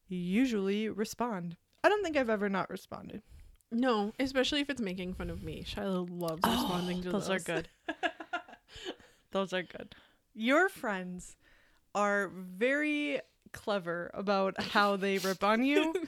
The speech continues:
Speaker 2: <laughs>
Speaker 1: and I enjoy that.
Speaker 2: I have clever friends.
Speaker 1: They're just very
Speaker 2: They're not
Speaker 1: eloquent
Speaker 2: nice,
Speaker 1: about it.
Speaker 2: <laughs> but they're clever. That's true.
Speaker 1: I enjoy that a lot.
Speaker 2: I found out, this is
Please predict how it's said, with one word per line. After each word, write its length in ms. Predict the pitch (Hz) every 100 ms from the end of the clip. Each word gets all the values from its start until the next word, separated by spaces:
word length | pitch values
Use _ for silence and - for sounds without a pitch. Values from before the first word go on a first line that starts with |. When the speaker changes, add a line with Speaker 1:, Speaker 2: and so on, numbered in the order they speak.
| -
Speaker 2:
<laughs> 180 | - -
Speaker 1:
and 220 | 214 220
I 120 | 208
enjoy 400 | 202 196 196 175
that. 340 | 170 165 175 - - - - - -
Speaker 2:
I 320 | 302 370 415 349
have 360 | 262 320 311 -
clever 360 | 294 277 269
friends. 320 | 254 269 202 175
Speaker 1:
They're 120 | 320
just 220 | 339 302
very 140 | 349 339
Speaker 2:
They're 80 |
not 60 | 381
Speaker 1:
eloquent 160 | 269 254 233 240 208
Speaker 2:
nice, 20 |
Speaker 1:
about 240 | 214 185 185
it. 320 | 185 180 220 -
Speaker 2:
<laughs> 60 |
but 160 | 349 -
they're 160 | -
clever. 480 | 302 - 370 370 359 285 - - - _ _ _ _ _ - - - - -
That's 220 | 330 - -
true. 380 | - 180 185 -
Speaker 1:
I 120 | - 247
enjoy 400 | 262 220 190 180
that 160 | 170 156
a 40 |
lot. 140 | - - -
Speaker 2:
I 160 | 302
found 280 | 427 427 381
out, 260 | 294 247 220 -
this 160 | 240 247
is 260 | 247 226